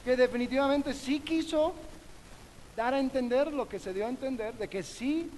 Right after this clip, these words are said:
me dejó en visto, de que sí me miró con una cara de enojo. La, el próximo paso es asumir inmadurez. Asumir inmadurez.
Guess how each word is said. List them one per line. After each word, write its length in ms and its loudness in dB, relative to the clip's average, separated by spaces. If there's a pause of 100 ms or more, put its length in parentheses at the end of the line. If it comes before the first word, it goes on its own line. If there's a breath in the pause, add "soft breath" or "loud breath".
(140)
me 140 -6
dejó 260 -4
en 140 -6
visto, 480 -6
de 120 -12
que 160 -8
sí 380 -6
me 120 -6
miró 280 -4
con 140 -12
una 140 -6
cara 240 -6
de 120 -6
enojo. 420 -6 (3000 loud breath)
La, 100 -8 (140)
el 100 -10
próximo 360 -12
paso 300 -12
es 80 -14 (500)
asumir 500 -10 (1300)
inmadurez. 520 -10 (1700)
Asumir 340 -16
inmadurez. 440 -16